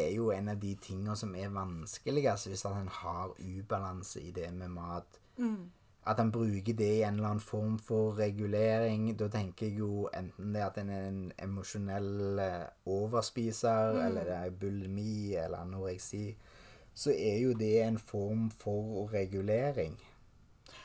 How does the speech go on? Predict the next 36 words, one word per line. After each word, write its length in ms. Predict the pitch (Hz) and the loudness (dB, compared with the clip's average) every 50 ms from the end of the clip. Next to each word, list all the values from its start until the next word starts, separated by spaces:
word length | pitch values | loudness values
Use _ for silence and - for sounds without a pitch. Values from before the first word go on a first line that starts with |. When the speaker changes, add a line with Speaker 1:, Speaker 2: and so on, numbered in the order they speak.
| - - - | -20 -10 -8
Speaker 2:
Jeg 100 | - 233 | -4 0
tror 120 | - 269 | 0 0
forskjellen 580 | 247 - 262 240 240 - - - 226 214 226 240 | 2 4 4 2 2 2 0 2 2 2 2 2
for 100 | 247 233 | 0 0
min 320 | 220 214 202 185 185 196 | 0 0 0 -2 -2 -2
del 180 | 202 214 214 220 | 0 0 0 0
nå 220 | 208 185 185 202 254 | 0 0 0 0 0
da, 100 | 302 233 | 0 -2
at 80 | 202 - | -2 0
nå 160 | 208 202 202 | 0 0 0
gjør 140 | 185 175 165 | 0 0 -2
jeg 80 | 180 190 | -2 -4
det 80 | 190 | -6
bevisst. 500 | 180 196 175 240 - - - - - - - - - - | -4 -4 -4 -2 -2 -2 -4 -4 -6 -10 -12 -12 -6 -4
Speaker 1:
Ja. 240 | 95 92 123 175 202 - - - _ _ _ _ _ _ _ _ _ | -2 0 2 0 0 -2 -6 -20 _ _ _ _ _ _ _ _ _
Speaker 2:
For 120 | - - 226 | -2 0 4
nå 180 | 233 233 233 214 | 6 6 6 8
var 220 | 208 196 190 196 | 8 8 8 8
jeg, 100 | 202 220 | 8 8
jeg 80 | 220 208 | 6 4
skulle 220 | - - 196 208 | 0 0 -2 -4
et 120 | 214 - - | -2 0 2
døgn 260 | 202 190 185 196 190 | 2 2 2 2 -2
på 140 | - 202 185 | -2 0 4
jobb, 300 | 220 262 320 349 349 - - 277 - | 4 4 4 4 0 -4 -12 -10 -6
jeg 140 | 170 175 165 | -4 0 6
var 120 | 185 226 254 240 | 10 10 10 10
der, 240 | 277 285 302 330 330 - - - - - - - - - | 8 2 2 2 0 -2 -6 -14 -16 -16 -16 -6 0 4
jeg 180 | 202 208 202 190 190 180 175 | 4 4 4 2 -2 -2 2
visste 720 | 233 311 - - - - - - - - - - 240 320 381 - - - - - | 2 4 6 8 8 8 8 8 4 2 2 2 2 2 2 -2 -8 -14 -4 0
når 140 | 247 240 | 4 6
jeg 200 | 208 190 202 208 | 8 8 8 6
Speaker 1:
Mm. 40 | 202 | 6
Speaker 2:
gikk 200 | 190 196 - - 220 | 2 0 -2 -2 -2
i 40 | |
frysen, 440 | - - 185 170 175 - - 294 320 | 0 0 0 -2 0 0 0 0 0